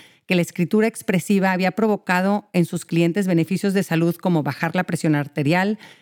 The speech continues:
mejorar las funciones del hígado y pulmones, menos tiempo en el hospital, menos faltas al trabajo por problemas de salud y una mayor sensación de bienestar.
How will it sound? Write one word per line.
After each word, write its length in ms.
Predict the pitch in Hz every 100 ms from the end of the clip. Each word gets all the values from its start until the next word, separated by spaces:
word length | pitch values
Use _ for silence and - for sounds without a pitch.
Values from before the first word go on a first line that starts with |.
| -
mejorar 460 | 190 - 160 160
las 140 | 165 -
funciones 640 | 156 - 170 170 165 -
del 320 | 170 156 160
hígado 300 | 180 170 165
y 80 | 156
pulmones, 760 | - 160 156 185 190 196 220 -
menos 520 | 180 190 190 190 -
tiempo 260 | 190 175
en 60 | 175
el 100 | 156
hospital, 480 | 147 147 - 185 196
menos 320 | 185 165 160
faltas 260 | 170 165 156
al 100 | 143
trabajo 360 | 151 151 160
por 140 | 156 147
problemas 400 | 156 147 143 147
de 80 |
salud 360 | 139 147 190 208 - - - - _
y 160 | 208 214
una 180 | 214 240
mayor 460 | 202 170 196 208
sensación 440 | 202 185 160 - 143
de 80 |
bienestar. 480 | 143 131 131 - -